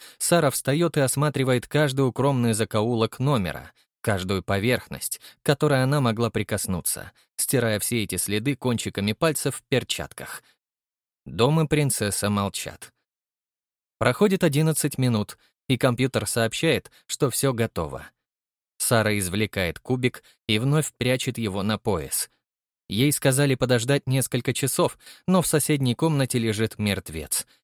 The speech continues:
и все внутри ее кричит, что пора бежать. Она садится перед компьютером и, жадно глотая воздух, низко опускает голову. Потом она понимает, что дрожит всем телом.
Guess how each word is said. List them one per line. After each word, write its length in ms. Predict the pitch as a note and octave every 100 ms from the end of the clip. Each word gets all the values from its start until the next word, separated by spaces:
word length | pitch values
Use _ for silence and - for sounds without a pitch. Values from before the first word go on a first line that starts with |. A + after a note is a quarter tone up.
| _ -
и 140 | G2+
все 240 | - C#3
внутри 420 | G#2 A2 G2+ B2 A#2+
ее 240 | A2 A2+
кричит, 480 | - A2+ - D3+ C#3+
что 220 | - A2
пора 280 | A3+ A2 A2
бежать. 600 | G2 F2+ E2+ - - - _ _ _ _ -
Она 300 | G#2 A2+ G#2+
садится 420 | A2 G2 F#2+ F#2+
перед 280 | F#2 E2+ -
компьютером 600 | F2+ D#2+ A2 - A#2+ A2 _ _ -
и, 120 | C3
жадно 420 | A#2 C3 A#2 A2+
глотая 480 | G#2+ A2+ G#2 A2+ G2
воздух, 500 | E2+ C3+ A#2 A#2+ - _ _ A#2+
низко 440 | C3 C3 - C#3
опускает 500 | - G#2+ - F#2+ E2+
голову. 480 | E2+ D#2 C#2 C#2+ - _ _ _ _ _ -
Потом 320 | A2+ A#2 E3
она 180 | D#3+ D3+
понимает, 540 | D3 D3 D3+ E3+ A2+ -
что 180 | -
дрожит 460 | B2+ C3 A#2 C3 C#3+
всем 300 | - C3+ C3
телом. 460 | - D3 G#2 C2+